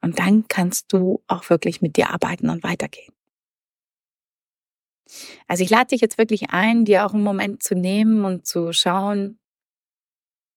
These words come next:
wem oder was, es kann ja auch dem Leben gegenüber oder einer Situation gegenüber sein, geb ich denn die Schuld an dem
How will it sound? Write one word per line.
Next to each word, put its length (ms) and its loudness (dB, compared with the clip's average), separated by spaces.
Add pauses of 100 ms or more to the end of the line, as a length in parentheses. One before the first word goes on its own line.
(280)
wem 840 2
oder 200 -4
was, 680 -2
es 100 -10
kann 140 -4
ja 80 0
auch 80 -6
dem 160 -2
Leben 280 2
gegenüber 480 0
oder 120 2
einer 140 -2
Situation 640 -2
gegenüber 480 2 (340)
sein, 440 2 (300)
geb 320 4
ich 260 -4
denn 300 0 (380)
die 80 2
Schuld 680 0
an 220 0
dem 520 2